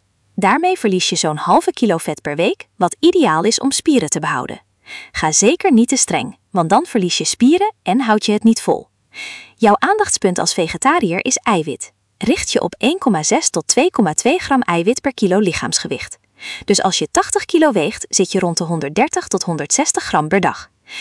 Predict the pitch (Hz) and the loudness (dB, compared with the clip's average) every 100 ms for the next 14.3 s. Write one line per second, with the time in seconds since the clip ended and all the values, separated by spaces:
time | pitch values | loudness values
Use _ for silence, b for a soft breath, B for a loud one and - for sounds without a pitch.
0 | B - 202 175 175 160 - 370 - 320 | B -2 2 4 4 0 2 2 4 0
1 | 330 320 165 180 - _ - 214 330 214 | 2 2 2 0 -10 _ 0 2 2 -4
2 | - 156 - 302 - 277 156 - 180 240 | -4 -4 2 2 4 2 2 0 -2 -2
3 | 240 311 202 151 147 143 156 107 - _ | 0 0 0 -2 -4 -4 -6 -8 -14 _
4 | _ B B B B - 370 466 - 185 | _ B B B B 2 6 6 4 0
5 | - 180 165 226 160 160 180 349 - 165 | 0 0 0 0 0 2 2 2 0 0
6 | 175 302 - 180 - 151 - 160 - 226 | 2 0 -2 -4 0 -2 -2 -2 0 2
7 | 330 392 - _ - 180 277 330 381 _ | 2 0 -4 _ -2 2 2 0 -4 _
8 | _ 180 247 - 370 - _ 180 247 339 | _ 4 4 4 0 0 _ 0 2 2
9 | 359 - - 175 160 156 220 311 392 _ | 0 -6 -4 -2 0 2 2 2 -4 _
10 | - 180 254 370 381 - _ 370 - 370 | -2 2 2 2 0 -4 _ -4 -2 0
11 | 165 - 349 - 330 170 156 170 - - | 0 -2 -6 0 2 2 0 -6 -4 -4
12 | - - _ _ B B B - 185 165 | -4 -8 _ _ B B B 0 0 0
13 | - 403 392 - 175 190 - - 180 208 | 0 2 2 0 0 -2 -4 -2 2 4
14 | 240 - - | 4 0 -8